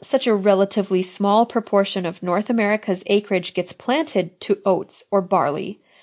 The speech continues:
a person may feel they can truly master the full picture of expected production and demand in any given growing season. It used to be said that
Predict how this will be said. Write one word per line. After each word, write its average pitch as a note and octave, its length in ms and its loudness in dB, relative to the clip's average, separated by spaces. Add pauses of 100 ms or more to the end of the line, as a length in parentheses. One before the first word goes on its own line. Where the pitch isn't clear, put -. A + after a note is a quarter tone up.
(340)
a A3+ 80 4
person D#4 500 2
may G#3+ 160 4
feel A#3+ 380 2
they G3 160 4
can G3 260 0
truly D#4+ 460 2
master A3 560 0
the F#3 160 2
full A3+ 360 4
picture A#3 440 0
of F#3+ 180 -2
expected G3+ 600 -2
production A3 600 0
and G3+ 200 0
demand G#3 560 0 (380)
in F#3+ 160 -4
any B3 340 4
given G3+ 400 2
growing F#3 420 2
season. G#3+ 540 -2 (680)
It - 160 -2
used D4+ 280 2
to C#4 80 0
be C4 120 4
said A#3+ 380 4
that G3 340 4